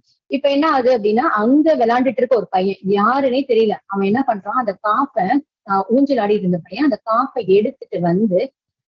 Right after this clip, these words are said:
நல்ல தூரமா இருக்கிற தம்பி கையில குடு-, குடுக்குறான். குடுத்தோன்னே அவங்க அப்பா கேக்குறாங்க,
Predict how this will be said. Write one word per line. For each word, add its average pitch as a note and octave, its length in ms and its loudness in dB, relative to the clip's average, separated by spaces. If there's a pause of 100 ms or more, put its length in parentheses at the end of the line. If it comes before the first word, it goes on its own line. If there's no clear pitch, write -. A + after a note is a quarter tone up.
(100)
நல்ல A3 200 0
தூரமா C4+ 580 2
இருக்கிற F#3+ 480 -4
தம்பி C4+ 380 2
கையில G3+ 360 2
குடு-, G#3+ 220 0 (140)
குடுக்குறான். B3+ 360 -2 (100)
குடுத்தோன்னே D4 200 -2
அவங்க C#4+ 260 0
அப்பா C#4 280 -2
கேக்குறாங்க, C4 440 -2